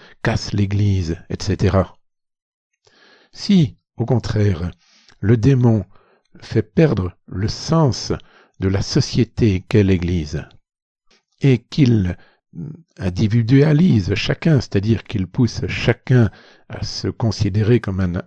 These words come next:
individu éventuellement directement en lien avec Dieu, ça, ça ne gêne pas le démon. Dans un deuxième temps, il le cassera. Mais dans un premier temps, ça ne le gêne pas, ça.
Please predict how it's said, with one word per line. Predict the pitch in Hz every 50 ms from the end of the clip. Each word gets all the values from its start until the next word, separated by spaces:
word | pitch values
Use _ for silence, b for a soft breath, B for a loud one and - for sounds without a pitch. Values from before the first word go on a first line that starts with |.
| _ _ -
individu | 147 139 131 113 117 120 110 110 117 110 92 92 113 127 120 110 98 B B B B B B B B
éventuellement | - 113 107 117 110 - 127 107 104 110 110 107
directement | 92 101 104 95 104 - - - 104 95 107 110
en | 98 95
lien | 101 98 95 101 98
avec | 92 104 107 95
Dieu, | 90 117 131 123 101
ça, | - - - - - 117
ça | - - 117
ne | 98
gêne | 90 92 92 90
pas | - 98
le | 90 87
démon. | 85 95 85 85 82 b b b b -
Dans | - 80 82 101
un | 95
deuxième | 90 87 98 95 87 101 92 87 85
temps, | - 127 113
il | 95 85
le | 80 78
cassera. | - - 107 - - - 113 101 B B B B B B B B B
Mais | - 92
dans | 95 110 110 127
un | 120
premier | - - 120 110 104 101
temps, | - 110 104
ça | 92 - - -
ne | 85
le | 87 90
gêne | 80 87 85 85 -
pas, | - 78 78
ça. | 78 - - 92 80 -